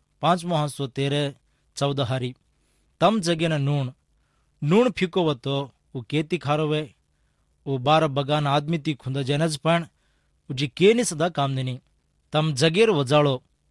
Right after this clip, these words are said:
ભાઈ બંધો, યેસુ પ્રભુ કો જગો વાતીવમાં કતરાઈ કો મોટ અરજ છે. નૂણ ઘાલ જનાજ,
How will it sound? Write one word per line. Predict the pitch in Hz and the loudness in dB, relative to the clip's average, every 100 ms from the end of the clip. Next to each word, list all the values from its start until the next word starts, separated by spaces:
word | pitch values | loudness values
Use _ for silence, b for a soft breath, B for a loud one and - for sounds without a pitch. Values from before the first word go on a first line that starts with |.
| - | -6
ભાઈ | 131 | -4
બંધો, | 131 135 135 143 135 _ _ _ _ _ | -2 -2 -2 -2 -4 _ _ _ _ _
યેસુ | 151 208 220 226 | 2 4 2 0
પ્રભુ | 202 170 | 0 0
કો | 156 160 | -2 -2
જગો | 156 151 | 0 0
વાતીવમાં | 143 135 160 156 147 | 0 2 0 0 -2
કતરાઈ | 131 127 139 156 196 | -4 -4 2 2 2
કો | 175 | 0
મોટ | 147 139 139 - | -2 0 -2 -6
અરજ | - 135 135 | -8 -4 -4
છે. | - 123 _ _ _ _ _ _ _ _ _ _ _ - | -6 -12 _ _ _ _ _ _ _ _ _ _ _ -4
નૂણ | 143 208 240 | 2 2 2
ઘાલ | 147 147 | 2 0
જનાજ, | 139 135 139 156 | -2 -2 0 0